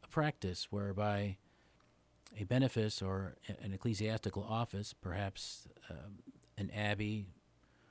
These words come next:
that was vacant and needing, in need of an abbot, or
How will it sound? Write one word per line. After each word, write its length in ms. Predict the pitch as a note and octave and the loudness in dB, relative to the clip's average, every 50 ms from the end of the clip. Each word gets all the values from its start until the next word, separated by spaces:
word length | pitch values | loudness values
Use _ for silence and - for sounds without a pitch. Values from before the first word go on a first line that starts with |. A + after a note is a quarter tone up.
| - - - - - | -20 -20 -20 -8 -6
that 120 | - D#2+ G2 | -6 -4 -4
was 120 | G2 F2+ | -4 -2
vacant 480 | - G#2 G#2 G#2 - G#2+ G#2 G#2+ G#2 G2 F#2+ - - - - D2 | 0 0 0 2 2 2 0 0 -2 -4 -10 -14 -18 -18 -10 -6
and 100 | F#2 G2 | -4 0
needing, 320 | G#2+ A2 G#2 G#2 G2 - - - | 0 2 2 0 -2 -2 -4 -4
in 80 | F#2+ | 0
need 180 | F#2+ G#2+ A2 G#2+ | 0 2 2 2
of 80 | F2 | 0
an 100 | F#2 F2+ - | -2 -2 0
abbot, 320 | A2 A2+ A2 G2 G2+ G2+ - - - - - - - - - _ _ _ _ _ - - - - - - _ _ | 2 2 2 2 0 -4 -4 -8 -18 -20 -20 -20 -20 -20 -20 _ _ _ _ _ -20 -20 -20 -20 -20 -20 _ _
or 500 | - - G2 G2 G2+ G#2 G#2+ A#2 B2 B2+ | -4 -2 0 2 2 2 2 2 0 0